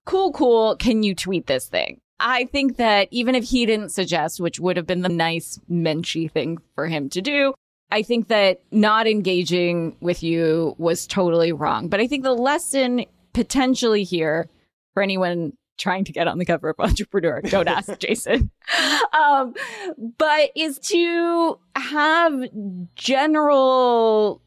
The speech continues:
hopes and expectations for a reciprocal relationship, but don't have your heart set on one big thing going into it. That's like an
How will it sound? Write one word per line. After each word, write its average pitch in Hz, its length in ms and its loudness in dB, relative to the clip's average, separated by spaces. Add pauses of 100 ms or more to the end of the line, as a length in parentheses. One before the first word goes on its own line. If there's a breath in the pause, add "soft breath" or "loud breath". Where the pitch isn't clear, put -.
(280)
hopes 240 460 -2
and 233 100 0
expectations 196 760 -2
for 190 380 2
a 185 80 2
reciprocal 180 960 0 (240)
relationship, 196 880 0
but 185 140 -2
don't 202 260 0
have 190 140 -2
your 170 100 -4
heart 170 320 -4
set 165 300 -4
on 160 280 -2
one 156 440 -2 (280 soft breath)
big 143 300 -2
thing 131 420 -8
going 139 340 -8
into - 360 -10
it. 90 160 -4 (280 loud breath)
That's 170 240 -4
like 165 240 -2 (220 soft breath)
an 185 200 -2